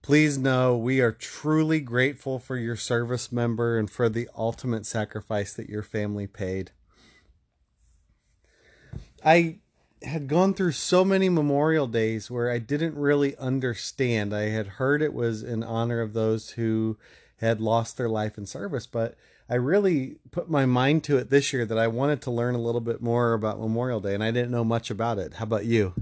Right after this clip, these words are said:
<laughs> Have you, do you know much about it? Uh, so I went and did a little bit of research this year. Uh, just found some really interesting things on history dot com that I wanted to share with you. This is just gonna be a short little podcast today,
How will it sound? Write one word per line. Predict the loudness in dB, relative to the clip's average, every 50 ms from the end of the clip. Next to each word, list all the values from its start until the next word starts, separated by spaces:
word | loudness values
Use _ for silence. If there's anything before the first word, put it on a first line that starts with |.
| -8
<laughs> | -8 -12 -12 -10 -10 -6 -4 -2 0 0 0 0 2 0 0 0 0 -2
Have | -2 0 0
you, | 0 -2
do | -4 -2 -2 2
you | 2
know | 4 4 4 4
much | 4 2 0 0
about | 0 0 2 2
it? | 2 0 -2 _ _ -20 -20 -20 -20 -20 -20 -20 -20 -18 -8 -4
Uh, | -4 -2 -2
so | 2 6 6 6 6
I | 6 4
went | 2 2 2 2
and | 4
did | 4
a | 4
little | 6 4 2
bit | 2 2 0
of | 0
research | 0 0 -2 -2 -4 -4 -4 -4
this | -6 -6 -6 -6 -4
year. | -4 -2 -2 -2 -4 -6 _ -20 _ _ _
Uh, | -6 -4 -2 -2 -4
just | -4 -8 -8 -4 -2
found | -2 -2 0
some | -2 -2 0
really | 2 2 4 4
interesting | 2 2 0 -6 -6 -4 -4 -4 -2
things | -2 -2 0 0 0 0
on | 0 0 0
history | 0 -2 -2 -2 -2 -2 0
dot | 0 0 -2 -2 -4
com | -2 0 0 0
that | 0 0 2
I | 2
wanted | 2 2 0 0 0
to | -2 -4
share | -2 0 0 0 2
with | 2 0 0 -2
you. | -2 0 0 0
This | 0 -2 -4 -4 -4
is | -2
just | 0 0 0 0
gonna | 0 0 0 2
be | 2 4 2
a | 2
short | 2 0 -2 -2 -2 -2 -2 -2
little | -2 -2 -2 -2
podcast | 0 0 0 -2 -2 -4 -4 -4 -4 -6 -8 -8
today, | -8 -4 -2 -2 0 -2 -2 -4